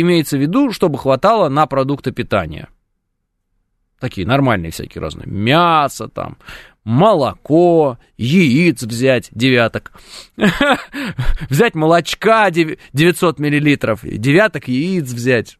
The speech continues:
Чтобы вот хватало. Про это мы говорим или про что мы говорим? Вот.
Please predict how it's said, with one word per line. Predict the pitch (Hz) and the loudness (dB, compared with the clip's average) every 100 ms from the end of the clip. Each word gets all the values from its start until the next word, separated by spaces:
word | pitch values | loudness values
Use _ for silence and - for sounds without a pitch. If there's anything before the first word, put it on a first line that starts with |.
| _ | _
Чтобы | 160 214 | -4 -2
вот | 135 | -2
хватало. | - 170 175 113 - _ _ _ _ _ - - - | 0 0 2 -2 -4 _ _ _ _ _ -16 -16 -12
Про | - 156 | 0 0
это | 226 - - _ | 0 -8 -18 _
мы | 101 92 | -8 -6
говорим | 87 85 98 | -6 -4 -2
или | 139 | -2
про | - | -2
что | 165 - | -4 -4
мы | 92 | -10
говорим? | 110 - _ _ _ _ _ _ _ _ _ _ _ _ _ _ _ _ | -12 -14 _ _ _ _ _ _ _ _ _ _ _ _ _ _ _ _
Вот. | 131 151 160 131 - | -2 0 0 -2 -6